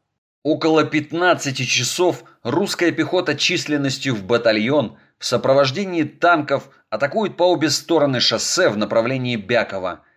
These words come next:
Огонь датчан заставляет пехоту прижаться к земле – А танки продолжают двигаться вперёд.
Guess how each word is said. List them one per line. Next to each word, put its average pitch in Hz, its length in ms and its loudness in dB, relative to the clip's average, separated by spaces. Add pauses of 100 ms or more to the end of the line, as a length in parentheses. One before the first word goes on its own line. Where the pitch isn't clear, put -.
(180)
Огонь 147 380 0
датчан 147 500 2
заставляет 127 540 2
пехоту 143 400 -2
прижаться 131 640 2
к 104 80 -6
земле – 117 640 -2 (300)
А 101 160 0
танки 139 640 0 (120)
продолжают 127 580 2
двигаться 147 420 -2
вперёд. 110 580 -2